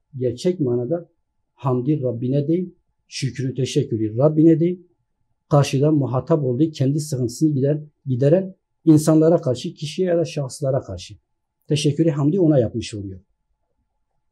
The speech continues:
Ondan dolayı yani hamd etmek için,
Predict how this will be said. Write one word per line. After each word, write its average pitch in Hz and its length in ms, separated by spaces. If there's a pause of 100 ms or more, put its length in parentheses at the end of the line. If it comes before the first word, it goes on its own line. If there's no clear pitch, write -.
(760)
Ondan 151 360
dolayı 165 400 (280)
yani 127 480 (360)
hamd 165 380
etmek 127 400
için, 151 400